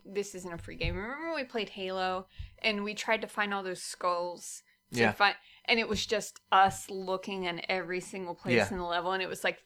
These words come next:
Speaker 1: fun the first time, and then
Speaker 2: Yeah.
Speaker 1: it wasn't fun? That's
Speaker 2: Well,
Speaker 1: what I imagined.
Speaker 2: The, the, uh, the core,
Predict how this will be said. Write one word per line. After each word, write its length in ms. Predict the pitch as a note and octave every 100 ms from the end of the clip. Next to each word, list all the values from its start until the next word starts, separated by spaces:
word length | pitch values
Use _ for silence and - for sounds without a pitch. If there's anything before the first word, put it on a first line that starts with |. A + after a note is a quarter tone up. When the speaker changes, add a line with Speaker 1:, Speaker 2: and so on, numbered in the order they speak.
| -
Speaker 1:
fun 320 | F#3 G3 G3
the 60 | F3
first 400 | - E3+ F#3+ -
time, 340 | A3 G#3 G#3
and 160 | F#3+ F3+
then 240 | F3+ F#3+
Speaker 2:
Yeah. 40 | F3+
Speaker 1:
it 80 | -
wasn't 480 | E3+ F3 G3 -
fun? 340 | - C4 C4 D4 _ - - - -
That's 220 | B3 E3+
Speaker 2:
Well, 80 | B3+
Speaker 1:
what 100 | C4+
I 120 | B3+
imagined. 1040 | G#3+ F#3 F#3 F3+ F3 F3 E3 E3 E3 D#3+ C#3+
Speaker 2:
The, 300 | D3 C#3+ C3+ - - - -
the, 600 | C3+ B2 D3+ D3+ C#3+ C3+
uh, 380 | B2+ A#2+ B2 A#2 A#2 - - _ _ _ _ _ _ _ _ _ _
the 80 | -
core, 420 | - - - E3